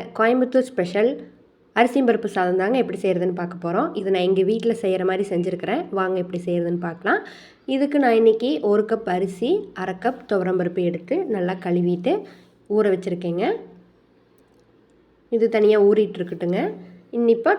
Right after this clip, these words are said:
தாளிக்கிறதுக்கு எடுத்துக்கலாம். அதுக்கு அடுப்புல ஒரு கடாயை வச்சுட்டு எண்ணெய் கொஞ்சமா ஊத்திட்டு எண்ணெய் நல்லா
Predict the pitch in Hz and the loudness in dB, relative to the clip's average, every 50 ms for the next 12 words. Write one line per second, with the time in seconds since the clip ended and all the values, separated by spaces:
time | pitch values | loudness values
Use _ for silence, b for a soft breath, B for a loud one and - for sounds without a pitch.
0 | - 233 196 208 214 214 220 214 196 196 190 196 180 180 175 170 175 190 202 277 | 2 2 4 4 4 4 2 0 -2 -2 -2 -4 -4 -4 -6 -6 -4 -2 -2 -2
1 | 427 466 B B B B B B B B B _ _ _ _ - 233 220 208 202 | -2 -4 B B B B B B B B B _ _ _ _ -4 -2 0 0 0
2 | 208 294 330 - 208 202 214 208 214 214 202 196 196 196 185 185 185 185 185 180 | 2 2 2 2 2 0 0 0 0 0 0 0 0 -2 -2 0 0 0 0 -2
3 | 175 180 185 170 247 359 440 - - - - - 202 196 190 190 196 - 190 180 | -4 -6 -6 -4 -2 -2 -2 -4 -8 -12 -12 -8 -4 -2 -2 -2 0 -2 -4 -2
4 | 190 190 190 185 180 180 175 180 190 185 180 247 349 453 - B B B B B | -2 -2 -2 0 0 -2 -2 -2 -4 -4 -2 -2 -2 -2 -4 B B B B B
5 | B B B - 220 214 226 226 226 214 214 | B B B -2 0 2 4 4 4 4 2